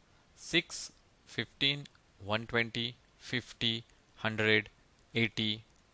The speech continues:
ten, fifteen, eight, ten, fifteen. Find the mean, mode and median of this data. Are the three same? Now we know mean is equal to sum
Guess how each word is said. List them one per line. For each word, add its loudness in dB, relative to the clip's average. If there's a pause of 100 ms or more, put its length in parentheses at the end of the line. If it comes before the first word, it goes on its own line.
(200)
ten, 2 (680)
fifteen, 0 (420)
eight, 6 (560)
ten, 4 (500)
fifteen. -8 (1160)
Find 4
the 4
mean, -4 (300)
mode -4 (460)
and 4
median 2
of -4
this -6
data. -6 (840)
Are 8
the -2
three -6
same? -6 (680)
Now 2 (580)
we 0
know 0
mean 6
is 0
equal 0
to -8
sum 4